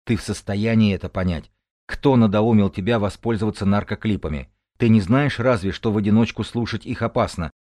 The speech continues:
можно не выйти из транса?» Купава усмехнулась, отчего присущий её лицу особый милый трагизм исчез, сменившись гримасой высокомерия и скрытого злорадства.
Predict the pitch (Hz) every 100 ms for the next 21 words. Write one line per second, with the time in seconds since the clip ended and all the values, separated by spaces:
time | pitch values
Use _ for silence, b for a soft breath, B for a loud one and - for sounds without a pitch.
0 | _ 98 120 107 127 127 139 110 107 110
1 | - 107 90 - 78 - _ _ _ _
2 | - 143 - 165 147 127 - 123 - 107
3 | 90 - _ _ - 101 - 113 101 101
4 | 101 - 101 101 92 95 92 92 - 98
5 | - 85 107 92 90 95 90 78 78 78
6 | 104 101 - 101 - 87 - - _ _
7 | _ - 90 82 101 127 117 - 117 143
8 | 101 90 98 90 - - 80 98 101 101
9 | - _ - - - 90 - 78 78 87
10 | 78 71 - 73